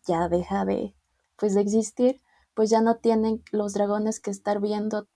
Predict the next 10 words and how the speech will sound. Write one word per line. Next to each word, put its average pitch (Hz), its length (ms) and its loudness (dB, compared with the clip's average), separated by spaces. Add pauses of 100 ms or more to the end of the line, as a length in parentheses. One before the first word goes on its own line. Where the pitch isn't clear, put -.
por 202 160 -2
su 202 160 -8
propio 220 300 -2
alimento 240 600 0
y - 80 -6
por 208 200 -4
alimento 196 580 -2
de 196 140 -4
alguien 185 340 -2
más. 214 320 -4